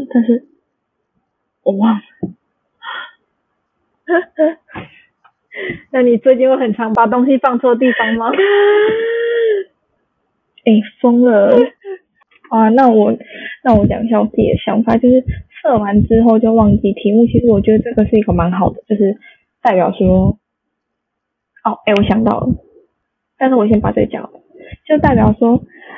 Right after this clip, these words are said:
Speaker 1: 你不会因为你的记忆去影响你下一次的选择吧，就代表说你每一次测的都代表你自己，然后如果测验的结果都是一样的话，就代表，哦，那你就是这类型的人，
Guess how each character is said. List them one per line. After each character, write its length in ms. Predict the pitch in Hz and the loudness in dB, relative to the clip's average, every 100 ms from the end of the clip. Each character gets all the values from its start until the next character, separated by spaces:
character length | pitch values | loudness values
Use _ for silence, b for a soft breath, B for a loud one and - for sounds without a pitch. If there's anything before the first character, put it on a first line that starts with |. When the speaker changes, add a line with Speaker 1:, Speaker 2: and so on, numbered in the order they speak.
| - | -6
Speaker 1:
你 160 | 202 202 | -2 0
不 200 | 220 240 | 2 2
会 160 | 262 | 4
因 100 | 226 | 4
为 160 | 240 220 | 4 2
你 180 | 196 202 | 2 -2
的 40 | |
记 160 | - - | 0 2
忆 360 | 220 220 208 | 4 4 4
去 520 | - - 214 220 247 - - _ _ _ _ | 0 0 -2 0 -6 -8 -14 _ _ _ _
影 180 | 202 214 | 0 2
响 240 | 226 185 | 2 0
你 100 | 185 | -2
下 220 | - 208 190 | -2 0 0
一 60 | |
次 260 | - - 185 | -2 -4 -2
的 320 | - - 202 - - | -2 -4 -8 -16 -16
选 360 | - 196 196 | -6 -6 -4
择 240 | - - - | -4 -2 -2
吧， 180 | - 254 - _ _ _ | -6 -8 -18 _ _ _
就 100 | 262 254 240 - _ | 0 2 0 -8 _
代 140 | 254 | 0
表 100 | 214 208 | 2 2
说 120 | 226 | 2
你 100 | 220 | 4
每 160 | 175 180 | 2 2
一 140 | 208 | 0
次 80 | - | 0
测 180 | 208 180 | 0 0
的 140 | - | -2
都 180 | - 185 | -2 0
代 180 | 180 - | 0 -2
表 180 | - - | -4 -6
你 160 | - _ | -8 _
自 80 | - | -18
己， 280 | - - - _ _ _ _ - | -18 -20 -20 _ _ _ _ -2
然 160 | 190 | 2
后 100 | 220 | 4
如 160 | 220 214 | 4 4
果 180 | 180 - - | 2 -2 -2
测 140 | 214 | 0
验 200 | 196 190 | 2 2
的 200 | 170 - 214 - _ _ _ _ _ - - | 0 0 -4 -10 _ _ _ _ _ -20 -2
结 160 | 202 | 0
果 200 | 208 175 | 2 0
都 140 | 170 175 | 2 0
是 120 | 185 | 0
一 160 | - - | -2 0
样 220 | 180 208 | -2 -2
的 60 | 202 | -4
话， 180 | 180 | -2
就 80 | 190 | 0
代 160 | 190 196 | 0 -2
表， 220 | - - | -4 -4
哦， 180 | 196 202 | -2 2
那 80 | 214 | 2
你 80 | 196 | 0
就 100 | 190 | -2
是 100 | 196 | -4
这 140 | - | -4
类 160 | 185 208 | -2 -2
型 160 | - 214 | -4 -8
的 80 | |
人， 100 | - | -10